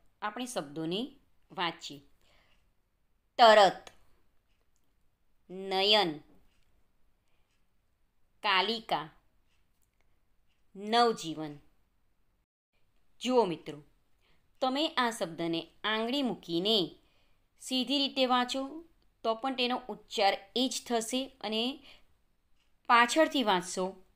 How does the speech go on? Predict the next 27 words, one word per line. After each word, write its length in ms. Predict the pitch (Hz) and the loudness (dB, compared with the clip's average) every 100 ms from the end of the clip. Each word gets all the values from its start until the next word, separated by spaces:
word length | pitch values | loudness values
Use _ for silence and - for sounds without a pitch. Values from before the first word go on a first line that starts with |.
| _ | _
તો 100 | 196 | -10
પણ 180 | 185 220 | -4 -4
તેનો 320 | 202 175 180 | -2 -2 -4
ઉચ્ચાર 560 | 165 - 214 214 285 - - _ _ _ | -6 -6 2 2 2 -2 -16 _ _ _
એ 120 | 233 | 0
જ 300 | 240 - _ | 0 -4 _
થશે. 340 | - 151 - 151 - _ _ _ - | -20 -16 -14 -14 -18 _ _ _ -8
બરાબર? 260 | 233 294 330 _ - - - _ _ _ - | -6 -6 -10 _ -20 -20 -20 _ _ _ -8
જેમ 320 | 240 247 262 | 0 0 0
કે 480 | 269 277 285 285 - - - _ _ _ _ _ 208 | 0 0 0 -4 -18 -20 -20 _ _ _ _ _ -4
મલમ, 460 | 240 269 277 175 147 - _ _ _ _ - | 6 8 8 4 -2 -16 _ _ _ _ -10
તો 100 | 220 | -6
મલમ, 880 | 214 233 262 269 262 240 240 247 277 208 - - | 0 2 4 4 8 8 8 8 8 8 2 -12
એ 200 | - 208 | -8 -6
તમે 200 | 220 233 | -4 -4
પાછળથી 560 | 233 220 214 247 233 247 | 0 2 2 0 -2 2
વાંચો 280 | 247 233 180 | 2 2 -2
તો 260 | 202 220 240 - | -4 -6 -8 -2
પણ 260 | 233 277 339 - | 0 0 -4 -10
મલમ 1200 | 202 202 220 220 220 254 294 - - _ 202 226 | 0 2 2 4 6 4 -2 -12 -20 _ -2 -2
જ 160 | 226 - | -2 -8
થશે. 340 | 170 151 165 147 _ _ _ _ | -10 -8 -8 -10 _ _ _ _
એવી 180 | 226 247 | -6 -4
જ 80 | 247 | -6
રીતે 220 | 240 247 | -2 -2
કનક, 540 | 247 277 277 190 - - - - - - _ | 4 6 6 4 0 -14 -20 -20 -20 -20 _
કનક, 880 | - 247 240 247 262 233 226 226 - | 4 8 8 8 6 6 6 4 8